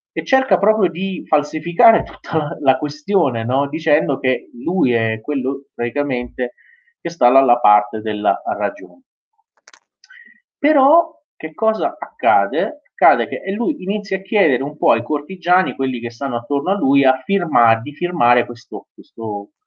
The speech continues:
diciamo, questa pergamena in cui c'è questo, questa dichiarazione, e questi poveracci firmano pure perché hanno paura. Finché però succede che un bel giorno, eh,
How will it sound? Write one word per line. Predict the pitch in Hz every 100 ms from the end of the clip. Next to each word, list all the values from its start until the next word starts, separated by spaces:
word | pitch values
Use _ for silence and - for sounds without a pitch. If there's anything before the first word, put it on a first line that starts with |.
| _ _ _
diciamo, | - - 123 117
questa | 113 113 117
pergamena | 110 120 117 131 135 139 120
in | 107
cui | - 127 104
c'è | 113
questo, | - 104 - 113 107 104 98
questa | 107 - 113
dichiarazione, | 117 165 196 - - 123 110 110 117 117
e | 143 139
questi | - 147 -
poveracci | 113 120 139 117 117 104
firmano | - 120 113 113 143
pure | 104 110 95
perché | 98 _
hanno | 104 104 92
paura. | - 392 392 - _ _ _ _ - _ _ _ _ _
Finché | - 294 262 156
però | 277 240 156 196 - - _ _
succede | _ - - - 131 107 113 151 165 _
che | -
un | 131
bel | 170 220
giorno, | 117 101 98 107 139 202 _ _ - - - _ _ - _ _ _ _ _ _ _ _ _ _ _ _
eh, | 135 139 135 131 131 131